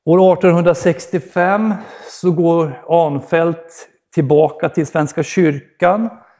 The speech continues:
efter sin verksamhet inom den lutherska separatiströrelsen. Ni känner till de här fria, eh, lutherska församlingarna som fanns i Sverige.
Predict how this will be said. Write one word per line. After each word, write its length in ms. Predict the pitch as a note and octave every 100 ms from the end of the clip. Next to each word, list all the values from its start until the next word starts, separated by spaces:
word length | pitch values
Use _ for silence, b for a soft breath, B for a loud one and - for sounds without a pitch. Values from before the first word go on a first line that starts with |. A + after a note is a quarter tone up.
| b b b b b -
efter 240 | C#3+ E3
sin 460 | C#3+ D#3+ D#3 C#3+ C3
verksamhet 760 | D#3+ C#3+ - C#3+ D3 D3 C#3+
inom 400 | C3 C3+ C3+ B2
den 140 | C#3
lutherska 640 | C3+ B2+ - A2 - B2 B2 _ _ _ _
separatiströrelsen. 1500 | - B2+ C3 - D#3 - D#3+ F#3 F#3+ D#3+ B2 A#2+ C3+ B2 B2+ - _ _ _ _ _ _ _ _
Ni 60 | A#2+
känner 300 | - C#3 C#3
till 180 | D3+ C#3
de 100 | C3+
här 80 |
fria, 580 | C3+ F3 C#3 A#2 D#3 D3 C3 - _ _ -
eh, 360 | A#2 G#2+ G#2 G#2 F#2+ _ _ _ _ _ _ _ _
lutherska 600 | C#3 B2 - A2 - A#2
församlingarna 720 | G#2+ B2+ - C3+ C#3 B2+ B2
som 160 | A#2 A2+
fanns 320 | C3 B2 -
i 40 | -
Sverige. 520 | - B2 B2 B2+